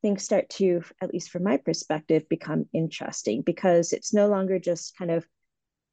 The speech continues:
you know, it, it speaks to the two-way flow of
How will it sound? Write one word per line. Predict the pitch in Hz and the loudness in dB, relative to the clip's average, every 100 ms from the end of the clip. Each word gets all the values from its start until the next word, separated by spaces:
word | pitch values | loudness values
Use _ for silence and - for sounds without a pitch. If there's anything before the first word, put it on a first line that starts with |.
| - | -2
you | 190 | 2
know, | 165 | 4
it, | 117 - - | 2 0 2
it | 180 180 | 0 0
speaks | - 220 - | 2 2 2
to | - 226 | 4 6
the | 214 | 6
two-way | 202 - 262 220 202 | 2 2 6 8 6
flow | - - 202 185 190 - | 2 2 6 8 6 2
of | 180 165 165 | -4 -4 -6